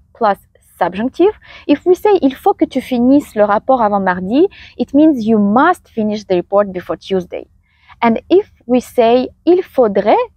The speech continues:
que tu finisses le rapport avant mardi, it means you would have to finish the report before Tuesday. So, even if you specify who must do the action,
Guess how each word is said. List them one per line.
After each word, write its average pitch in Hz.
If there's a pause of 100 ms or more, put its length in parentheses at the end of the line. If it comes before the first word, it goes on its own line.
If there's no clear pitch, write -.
(120)
que 226
tu 202
finisses 202
le 190
rapport 180
avant 175
mardi, 180 (320)
it -
means 294 (180)
you 320
would 277
have 220
to 190
finish 180
the 185
report 196 (140)
before 190
Tuesday. 175 (560)
So, 233 (240)
even 370
if 302
you 285
specify 302
who 254
must 190
do 220
the 302
action, 302